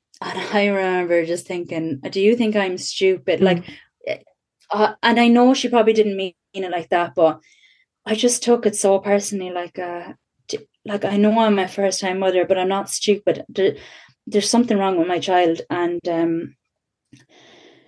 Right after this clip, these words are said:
Speaker 1: so she put us in for an appointment, and I made Barry go in with Gordon into the appointment 'cause I just couldn't do it. Like, I couldn't take another person telling us that <laughs> there's nothing wrong. He's just colicky.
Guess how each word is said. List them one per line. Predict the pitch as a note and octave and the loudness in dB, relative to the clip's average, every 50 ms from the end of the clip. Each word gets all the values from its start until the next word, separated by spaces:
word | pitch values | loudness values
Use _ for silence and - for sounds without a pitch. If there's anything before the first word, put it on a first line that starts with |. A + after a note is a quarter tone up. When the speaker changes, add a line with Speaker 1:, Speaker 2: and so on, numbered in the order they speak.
| _ _ _ | _ _ _
Speaker 1:
so | - - A3 G#3 G3 F#3+ - | 0 4 4 6 6 4 4
she | - - G3+ F#3+ F#3+ F#3+ F#3+ - | 2 0 0 0 0 -2 -6 -4
put | - A3+ A#3+ - | 0 2 2 4
us | G3+ G#3 | 4 0
in | G3 F#3+ F#3+ | -2 -4 -4
for | - G3 | -4 -4
an | F#3 F#3 | -4 -4
appointment, | F3 - G3 F#3+ F3 C3+ D#3+ D#3+ E3+ E3 - - | -6 -4 -4 -2 0 2 2 2 2 -2 -6 -6
and | F#3 F3+ F3+ - | -4 -4 -4 -2
I | F#3 G3 G3 F#3+ | -2 -2 0 0
made | F#3 F3+ F3+ F3 - | 0 0 -2 -2 0
Barry | - F3 F3 F3 F3 F3 | 2 2 4 4 4 2
go | F3 F3 F3+ | 2 0 0
in | E3 E3 E3+ D#3+ C#3+ | 0 0 -2 -2 -2
with | C#3 C#3+ - | -4 -4 -4
Gordon | - F3 F3 F3 E3 E3 E3+ E3 E3 - - _ _ _ _ _ _ _ - | -4 -2 -2 -2 -2 -2 -6 -6 -6 -8 -10 _ _ _ _ _ _ _ -8
into | F#3+ F#3 E3 - | -6 -6 -6 -2
the | - F3 | 0 -2
appointment | E3 - - F#3 F3 C#3+ C3+ C#3 - - | 0 0 -4 -2 0 0 0 0 -2 -4
'cause | - F#3+ F3+ | -6 -2 2
I | F3+ F#3 | 2 2
just | F3+ G#3+ G#3 G#3 - | 4 4 2 2 0
couldn't | - - - - F3 D3 - - | -2 -2 -2 -2 -2 -4 -4 -2
do | F3 F3 F3 | -2 0 0
it. | - - | 0 0
Like, | F3 F3 - | 0 0 0
I | F#3 F3+ | -2 -2
couldn't | - - G#3+ G#3 G#3+ G3+ - | 2 2 2 2 2 0 -2
take | - G3+ G3 F#3 F3+ F3+ - | -2 0 0 0 0 -2 -4
another | F3+ E3 E3 F3 | -4 0 0 0
person | E3+ F3 F3 E3+ E3 - - - F#3+ F#3 F3 E3+ E3 D3+ | 0 0 -2 -2 -2 -4 -8 -8 -8 -6 -6 -8 -8 -4
telling | - G3 F#3 F3+ F#3 F3+ F3+ | 0 2 2 4 2 2 2
us | F3+ E3 D#3+ E3 E3 - - _ _ _ _ _ _ _ _ _ | 2 2 2 0 -2 -6 -8 _ _ _ _ _ _ _ _ _
that | - E3+ E3 D#3+ D#3 C#3 - - _ - | 0 2 4 4 4 2 0 -2 _ -4
<laughs> | - - - - - - - - _ _ _ _ - | -4 -4 -4 -12 -18 -20 -20 -20 _ _ _ _ 0
there's | G3 F#3 F3+ | 0 2 2
nothing | F#3 F3+ F3 - - F#3 F3 | 2 0 0 -2 -4 -4 -2
wrong. | F3 F3 E3+ E3+ | 0 0 0 0
He's | E3+ F#3 F3+ - | -2 -4 -4 -2
just | - F#3+ F3+ - | -4 -4 -4 0
colicky. | - F#3+ F3+ F3+ F3+ F3 - F3 E3 D#3+ - | 2 2 4 4 2 0 0 -2 -2 -2 -2